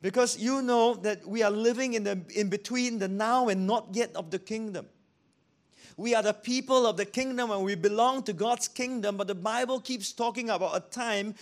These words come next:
where God's people will enter and inherit the kingdom. That has not happened yet.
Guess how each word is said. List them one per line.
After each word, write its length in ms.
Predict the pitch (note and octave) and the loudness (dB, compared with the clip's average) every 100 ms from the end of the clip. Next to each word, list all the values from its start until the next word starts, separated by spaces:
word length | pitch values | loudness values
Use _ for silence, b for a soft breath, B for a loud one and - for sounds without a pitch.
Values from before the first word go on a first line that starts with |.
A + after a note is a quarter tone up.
| B | B
where 540 | - F#3+ G3 G3+ G3+ - E3 | -6 -2 0 0 0 -2 -6
God's 320 | G#3 B3 - | -4 -2 -4
people 420 | - A3 A3 A3 | -8 -6 2 4
will 260 | G3+ G3 G3 | 4 2 2
enter 680 | - A3+ C#4 C#4 - F#3+ G3 - | -2 -2 -2 -4 -4 2 2 2
and 180 | F#3+ F3+ | -2 -2
inherit 800 | G3 F#3+ - G#3+ G#3 A3 G#3+ D#3 | -4 -4 -4 -2 0 -2 -4 -8
the 80 | |
kingdom. 500 | F3+ - F3+ E3+ C3+ - _ _ _ _ _ _ _ _ _ _ b b b | -10 -10 -10 -8 -8 -12 _ _ _ _ _ _ _ _ _ _ b b b
That 240 | D3 A#3 C4 | -4 -2 2
has 280 | A3 G#3+ F#3+ | 2 2 2
not 220 | A#3+ G#3+ | -2 -2
happened 500 | G#3+ A#3 B3 - C4 A#3 | -4 -8 -8 -6 -2 -2
yet. 420 | G3+ - - | -2 -6 -14